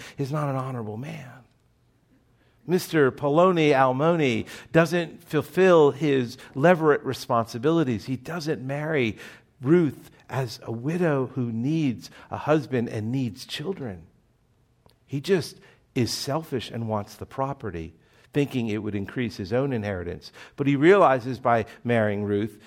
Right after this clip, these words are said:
he would get nothing out of the deal. So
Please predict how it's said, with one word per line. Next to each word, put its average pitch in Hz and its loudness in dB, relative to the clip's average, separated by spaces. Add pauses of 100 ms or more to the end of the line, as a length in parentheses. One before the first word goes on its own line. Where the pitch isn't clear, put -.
he 175 2
would 190 2
get 160 2
nothing 190 4
out 123 0
of 98 -6
the 104 -4
deal. 90 -8 (800)
So 156 4